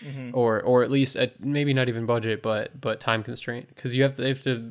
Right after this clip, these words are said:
Speaker 2: work, the, the amount of time that the effects departments get to work on these shows is so much less than something you see in, like, a film, like, a th-, films that go into theaters and big blockbusters and stuff. So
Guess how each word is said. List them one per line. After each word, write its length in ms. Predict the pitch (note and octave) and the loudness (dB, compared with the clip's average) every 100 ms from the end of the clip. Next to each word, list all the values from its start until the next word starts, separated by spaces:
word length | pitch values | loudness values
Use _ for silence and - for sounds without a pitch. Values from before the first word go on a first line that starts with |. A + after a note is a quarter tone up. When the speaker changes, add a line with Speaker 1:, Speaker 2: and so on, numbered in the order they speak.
| B2 | -8
Speaker 2:
work, 300 | B2 B2+ - | -2 -2 -4
the, 260 | B2+ C3 B2 | -4 -2 -2
the 140 | B2+ | 0
amount 180 | C3+ D#3 | 0 0
of 80 | C#3 | -2
time 160 | B2 | -2
that 120 | A#2+ A2 | -2 -4
the 80 | A2+ | -6
effects 280 | A2+ A2+ | -4 -6
departments 380 | - A#2+ A#2 A2 | -4 -4 -4 -2
get 120 | A#2 A2 | -4 -2
to 80 | |
work 160 | A2+ A2 | -4 -2
on 100 | A#2 | -4
these 140 | A2+ G#2+ | -4 -6
shows 320 | A2+ A2 A2+ | -4 -4 -4
is 100 | G#2+ | -8
so 180 | - A2+ | -6 -4
much 300 | A2+ - - _ - - | -6 -10 -16 _ -20 -10
less 360 | A#2+ A2 A2+ - | -2 0 0 -6
than 140 | A#2 | -8
something 260 | A2 A2+ A#2 | -4 -2 -2
you 100 | A2 | -4
see 240 | - A2+ | -4 -6
in, 100 | G#2+ G#2+ | -4 -6
like, 160 | G#2+ | -6
a 60 | A2+ | -8
film, 420 | - A#2 A2 - | -4 -4 -4 -6
like, 160 | C3 A#2+ | -4 -4
a 40 | |
th-, 200 | A2+ B2 | -6 -8
films 260 | C3 B2 A2 | -2 -2 -2
that 100 | A#2+ | -4
go 160 | A#2+ A2+ | -2 -2
into 120 | A2 | -4
theaters 460 | - A2 A2 A2 A2 | -4 -6 -4 -6 -8
and 200 | A2 A2+ | -10 -6
big 180 | A#2 | -4
blockbusters 560 | B2 A2+ - A#2+ C3+ C3 | -4 -4 -4 -6 -8 -8
and 100 | C3 | -8
stuff. 200 | C3 C3 | -8 -8
So 240 | B2+ B2+ | -8 -8